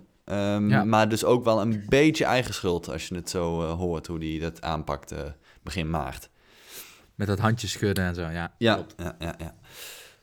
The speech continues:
Speaker 1: Ja, we hadden het net even over, ja, wat voor update is er nou in Milaan of in, in Nederland.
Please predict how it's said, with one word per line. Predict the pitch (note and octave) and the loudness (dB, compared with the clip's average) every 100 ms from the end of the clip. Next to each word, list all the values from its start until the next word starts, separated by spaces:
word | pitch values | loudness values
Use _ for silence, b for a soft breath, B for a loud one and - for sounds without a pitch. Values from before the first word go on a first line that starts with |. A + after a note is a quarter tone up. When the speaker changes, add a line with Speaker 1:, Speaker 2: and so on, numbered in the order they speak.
| _ | _
Speaker 1:
Ja, | C#3 D3 | 4 6
we | |
hadden | C#3 F3 G3 | 8 6 6
het | E3 D3 | 4 4
net | D#3+ | 4
even | - C3+ A#2+ A#2 | 8 8 8 8
over, | B2 A2+ A#2 G#2+ G#2+ - _ | 8 8 4 4 -2 -10 _
ja, | G2+ F#2+ | 0 4
wat | G#2 | 4
voor | - A#2 | 4 4
update | - B2 A#2+ C3+ C3+ | 6 6 6 4 2
is | A#2+ | -2
er | C3 | -2
nou | B2 B2+ - | -2 -2 -2
in | B2 | -2
Milaan | A#2+ A#2+ A2+ C3 | 0 2 0 -2
of | F2+ - | -4 -2
in, | F#2+ F2+ | -2 -2
in | F2+ | 0
Nederland. | F#2 G2+ A2+ A#2 A2+ - | 2 2 2 -2 -4 -10